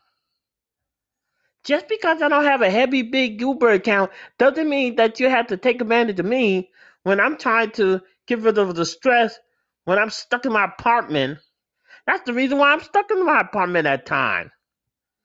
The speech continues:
Because of s-, trick like that. That's the reason why I'm stuck in my apartment.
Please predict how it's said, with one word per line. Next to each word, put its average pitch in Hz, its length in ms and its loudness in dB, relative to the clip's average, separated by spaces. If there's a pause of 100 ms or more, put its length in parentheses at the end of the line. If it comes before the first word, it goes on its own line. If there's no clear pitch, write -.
(580)
Because 247 360 0
of 220 200 0
s-, - 160 -20 (480)
trick 311 320 -8
like 294 280 0
that. 370 400 2 (1600)
That's 311 180 -2
the 320 60 -12
reason 311 240 -6
why 302 100 0
I'm 311 80 0
stuck 427 260 -6
in 381 80 -2
my 330 120 2
apartment. 196 560 -2